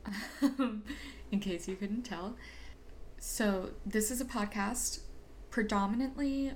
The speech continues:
for those who have gone through or are going through, uh, deconversion, deconstruction. However,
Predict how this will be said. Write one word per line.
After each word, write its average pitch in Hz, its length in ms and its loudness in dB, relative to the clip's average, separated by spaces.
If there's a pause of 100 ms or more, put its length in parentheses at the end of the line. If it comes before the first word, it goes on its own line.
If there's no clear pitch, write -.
for 185 840 0 (1080)
those 196 460 4
who 185 760 0 (420)
have - 480 0
gone 226 280 2
through 220 400 4
or 175 340 0
are 214 200 6
going 202 360 2
through, 180 580 0 (520)
uh, 170 360 -2 (240)
deconversion, 202 880 2 (540)
deconstruction. 226 1040 -2 (560)
However, 185 720 2